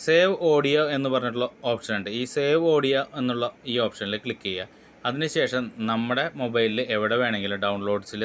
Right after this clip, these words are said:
നമുക്ക് സേവ് ചെയ്യാം. ഇപ്പം ഞാനിവിടെ downloads-ിൽ സേവ് ചെയ്യുകയാണ്. ഇതിന് എക്സ്പോർട്ട് ആയിക്കഴിഞ്ഞാൽ ഈ ഓഡിയോ already downloads-ിൽ നമുക്ക് ലഭിക്കും. ഇതിന് ശേഷം ഇതെങ്ങനെ എഡിറ്ററിലേക്ക് എടുക്കാം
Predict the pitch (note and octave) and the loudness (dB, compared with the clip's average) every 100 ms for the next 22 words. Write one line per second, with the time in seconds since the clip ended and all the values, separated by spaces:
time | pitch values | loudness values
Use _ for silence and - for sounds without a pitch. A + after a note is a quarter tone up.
0 | A#2 A2 G2+ - F2+ F#2 G#2+ G2+ B2 - | -4 -4 -6 -6 -6 -2 -2 -2 -6 -20
1 | - - - A#2+ A2+ C#3+ C#3 C#3 C3 C#3+ | -20 -20 -10 -6 -2 0 0 0 0 -2
2 | - - - A2+ A2+ A2+ G#2+ A#2 B2+ A2+ | -4 -12 -2 0 2 0 -2 -6 0 0
3 | A2 A2+ F#2+ F#2 G2 - - - D3 D3+ | 2 0 0 -4 -10 -20 -20 -6 -2 -2
4 | E3+ - B2+ - C#3 C#3 D3+ C3+ C3 B2+ | -4 -6 -6 -2 -2 2 2 2 0 0
5 | C3 B2+ A#2 A2+ B2+ - - A#2 A#2+ B2+ | 2 4 4 2 -2 -4 -4 0 0 0
6 | A#2 A2+ A#2+ A2+ A#2 B2 C3+ C#3 D#3 D3+ | 0 -2 -2 0 2 2 2 0 -4 -2
7 | A#2 A2+ G2 E2+ - - - - - D3+ | -2 -2 -2 -6 -16 -20 -20 -20 -8 -2
8 | G3 F#3+ F#3 F3 D#3 D3 D#3 D3 C3+ C3 | 0 2 0 0 -6 0 0 0 0 0
9 | C3+ - C#3+ E3 D#3 E3+ B2+ B2+ | -2 0 0 0 0 -2 0 0